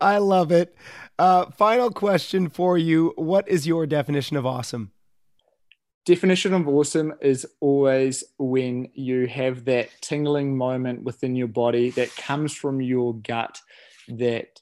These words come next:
Speaker 2: you are just living this unbelievable life in a moment that you can, can't describe in words. And that to me is when you are awesome and living an awesome life.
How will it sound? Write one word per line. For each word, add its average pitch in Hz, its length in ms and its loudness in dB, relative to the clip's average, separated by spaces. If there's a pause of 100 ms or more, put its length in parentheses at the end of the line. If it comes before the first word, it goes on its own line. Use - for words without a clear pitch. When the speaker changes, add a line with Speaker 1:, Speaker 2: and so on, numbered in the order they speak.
(140)
Speaker 2:
you 127 400 0
are 117 240 -2
just 117 480 -6
living 120 480 -2
this 113 280 -8 (400)
unbelievable 123 1120 -2
life 113 420 -6 (140)
in 120 140 -6
a 117 80 -6
moment 117 580 -6
that 117 220 -6
you 110 120 -10
can, 113 380 -12 (300)
can't 139 400 -4
describe 120 560 -8
in 113 160 -6
words. 117 420 -6 (380)
And 117 240 -4
that 113 220 -6 (200)
to 127 120 -8
me 113 240 -4
is 110 260 -10
when 110 240 -8
you 110 320 -8
are 104 260 -10 (180)
awesome 113 520 -12 (260)
and 101 240 -16 (260)
living 104 440 -12 (120)
an 113 140 -10 (100)
awesome 110 400 -12
life. - 300 -12